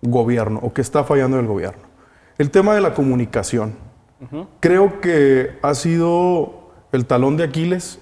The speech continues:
Speaker 1: de la administración estatal. Y eso ha generado que algunas, o la, esta empresa,
Speaker 2: Ujú.
Speaker 1: Arias Consultores, me parece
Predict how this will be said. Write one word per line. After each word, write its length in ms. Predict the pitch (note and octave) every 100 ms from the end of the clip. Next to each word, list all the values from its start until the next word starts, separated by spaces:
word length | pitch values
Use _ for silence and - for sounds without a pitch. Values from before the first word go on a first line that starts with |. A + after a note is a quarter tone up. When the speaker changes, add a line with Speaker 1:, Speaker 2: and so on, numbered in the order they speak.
| -
Speaker 1:
de 160 | B2
la 400 | A2+ A2+ A2 G#2+ G#2+
administración 1080 | - A#2 A#2 A#2 G#2+ A#2+ A2 A#2+ A#2+ C3 C#3+
estatal. 680 | D3+ D3 C3 G#2+ B2+ C#3+ - - - - _ _ _ _ _ _ - _ _ _ _
Y 500 | - D3+ D3+ D3+ D3+ E3
eso 340 | F3 E3+ G#3
ha 80 | G#3+
generado 680 | G#3 G#3+ F#3+ F#3 F3 F3 F3 - - - _ _ _ _
que 640 | - C#3 C3 B2+ B2 A#2 A#2+
algunas, 920 | B2+ B2 C#3 D3 E3 E3 - - - _ _ -
o 180 | C#3
la, 520 | C#3 C#3 C3 B2+ B2 A#2
esta 520 | D3 - E3+ E3 D3+ -
empresa, 540 | B2 A2+ C#3+ C3+ C3+ - - - _ -
Speaker 2:
Ujú. 220 | A2+ D3
Speaker 1:
Arias 400 | D3 D#3 D#3 D#3
Consultores, 580 | - C3+ B2+ A#2+ E3+ E3+
me 100 | D3
parece 360 | B2 D3 D#3+